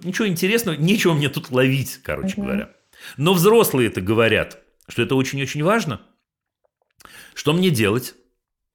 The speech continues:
Speaker 1: Слушайте, ну, выживать как-то и удовлетворять взрослых, насколько это возможно. Как удовлетворять? Ну, например, списывать. Например, говорить: "Мам, да, да успокойся ты ради бога, всё у меня нормально будет с оценками. И в университет, кстати, я поступлю, не волнуйся".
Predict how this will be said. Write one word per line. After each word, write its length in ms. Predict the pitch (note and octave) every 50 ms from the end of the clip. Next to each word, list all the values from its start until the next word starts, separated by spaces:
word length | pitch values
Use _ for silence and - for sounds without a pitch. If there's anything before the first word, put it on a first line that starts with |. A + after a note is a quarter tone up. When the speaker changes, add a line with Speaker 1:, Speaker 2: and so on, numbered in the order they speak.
| _ _ - - - - - - -
Speaker 1:
Слушайте, 320 | - G3 F#3+ - - B2+
ну, 160 | B2+ D#3 F3+
выживать 540 | D#3+ D#3 F3 C3+ C3 E3 D#3+ G#3+ B3+ B3 -
как-то 300 | - D#3+ B2 - - A#2+
и 20 |
удовлетворять 580 | G#2+ G2+ F#2+ G#2+ A2+ A2 G#2 C3 B2+ D3+ E3+ E3+
взрослых, 540 | D#3+ D#3 F#3 A3 B3 - - A#2 - - -
насколько 360 | G#2+ G#2+ - - G#2+ F2 F#2
это 120 | E2 F2+
возможно. 580 | E2 F2+ F2+ F2 F#2 E2+ D2+ C2 - - - - _ _ _ _ -
Как 180 | - D#3 D3
удовлетворять? 680 | E3 C#3+ C3 B2 G#2 - G2+ F#2+ F#2+ A#2 C3+ - - -
Ну, 80 | G#3+ C4
например, 320 | D#4+ C4 A#3 C4 B3+ B3 G3+
списывать. 540 | - - - A#2+ G2+ - - F#2 F#2+ F#2+ A#2
Например, 300 | B2+ - C#3 D3+ E3 D3
говорить: 240 | C#3 D3 D3 B2
"Мам, 240 | B2+ C#3 C3+ A2+ G2+
да, 160 | F#2+ A#2 B2
да 180 | A2+ G2 G2 A#2
успокойся 680 | A#2+ B2+ B2+ B2 B2+ - - D3+ D3+ - G3+ F3 - B2+
ты 60 | C3
ради 200 | A#2+ A#2 G#2 A2
бога, 260 | G2+ G2+ G2 E2 D#2
всё 140 | D2+ - C#3+
у 40 | C#3
меня 120 | D3 D3+
нормально 320 | C#3 C3 B2 C3+ C#3 C#3 B2
будет 180 | A2 B2+ B2
с 60 | - B2+
оценками. 460 | A#2 - - G#2+ F2 - G2+ G2 A#2+
И 40 | D3
в 40 |
университет, 440 | F3 G3 F#3+ F#3 F3 E3+ - G#3+ G#3
кстати, 280 | - - D#3 D3+ - C#3+
я 80 | A2
поступлю, 400 | - A2+ - - A2 - - D#2+
не 120 | D2+ D2+ F#2
волнуйся". 500 | A#2 B2+ A2+ G2+ F#2+ F#2+ - - -